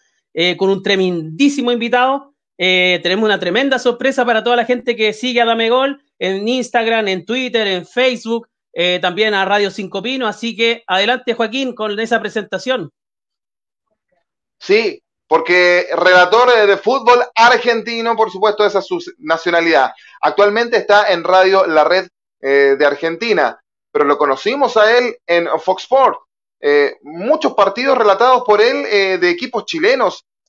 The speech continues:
Speaker 2: tanto en Copa Libertadores como en Copa Sudamericana. Una voz que ustedes seguramente, eh, han reconocido y van a reconocer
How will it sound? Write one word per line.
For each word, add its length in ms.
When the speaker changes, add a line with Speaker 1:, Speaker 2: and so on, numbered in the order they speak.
Speaker 2:
tanto 280
en 100
Copa 240
Libertadores 680
como 220
en 80
Copa 380
Sudamericana. 1000
Una 200
voz 140
que 60
ustedes 560
seguramente, 880
eh, 580
han 160
reconocido 800
y 80
van 120
a 60
reconocer 580